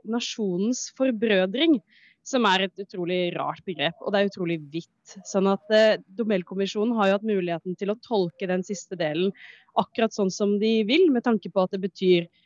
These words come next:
å skape samhold eller fred. Det betyr også at man kommer nærmere hverandre.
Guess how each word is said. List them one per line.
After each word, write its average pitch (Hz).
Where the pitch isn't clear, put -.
å 202
skape 180
samhold 269
eller 180
fred. 226
Det 214
betyr 190
også 175
at 160
man 175
kommer 165
nærmere 202
hverandre. 202